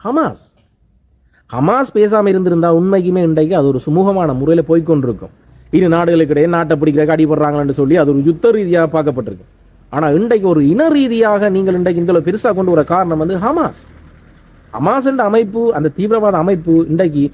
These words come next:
இவ்வாறான ஒரு ரெண்டாயிரத்தி மூன்றாம் ஆண்டு இந்த தாக்குதலை செய்தால தான் நெதன்யாகு மட்டுமல்ல, இந்த இஸ்ரேல் மக்கள் அவ்வளவு பேருக்கும் ஒரு, ஒரு இன வெறி என்ற ஒன்று வந்து எல்லாரையும்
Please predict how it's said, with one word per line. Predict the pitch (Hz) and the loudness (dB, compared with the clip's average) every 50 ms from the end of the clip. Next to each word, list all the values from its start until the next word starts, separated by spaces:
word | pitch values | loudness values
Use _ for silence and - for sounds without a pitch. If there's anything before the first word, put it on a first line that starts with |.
| - - - - | -6 -20 -14 -10
இவ்வாறான | - 143 156 226 254 269 269 247 214 | -6 -2 0 2 2 2 2 2 2
ஒரு | 202 180 170 160 165 | 2 2 2 2 2
ரெண்டாயிரத்தி | 180 202 247 240 214 233 | 2 2 0 0 0 -2
மூன்றாம் | 226 220 220 214 208 202 | -2 0 0 2 0 0
ஆண்டு | 196 190 180 170 | 0 0 0 0
இந்த | 160 156 165 151 | 0 0 0 -2
தாக்குதலை | - 180 196 202 220 214 185 - | 0 -2 -2 0 0 0 0 0
செய்தால | 208 214 220 226 214 214 214 | -2 -2 0 2 2 0 2
தான் | 220 277 311 349 - - _ _ - 127 131 131 | 2 0 0 0 -2 -8 _ _ -12 -8 -4 0
நெதன்யாகு | 143 165 175 254 294 285 269 262 247 226 226 | 0 2 2 0 -2 -2 -2 0 0 2 2
மட்டுமல்ல, | 226 220 208 214 226 262 311 | 0 0 -2 -4 -4 -2 -2
இந்த | 320 214 190 | -2 -2 -4
இஸ்ரேல் | 170 - - 277 302 247 | -4 -4 -4 -4 -2 -2
மக்கள் | 240 240 294 254 | -2 0 0 0
அவ்வளவு | 269 247 277 269 | 0 2 0 0
பேருக்கும் | 269 262 262 240 247 233 | 0 0 0 2 2 2
ஒரு, | 208 - - - _ _ - | 2 0 -4 -12 _ _ -8
ஒரு | 131 139 143 143 139 135 139 143 143 | -6 -2 -2 0 -2 -2 -2 -4 -4
இன | 156 175 226 302 320 | -2 0 0 0 -2
வெறி | 285 208 185 220 269 294 294 | 0 0 0 0 2 2 0
என்ற | 302 302 277 269 262 247 | 0 0 0 0 0 0
ஒன்று | 240 226 202 | 0 0 0
வந்து | 196 208 226 240 226 247 254 247 214 | 0 0 -2 -2 -2 -2 0 0 0
எல்லாரையும் | 196 202 214 240 233 233 233 214 | -2 0 0 -2 0 0 0 -2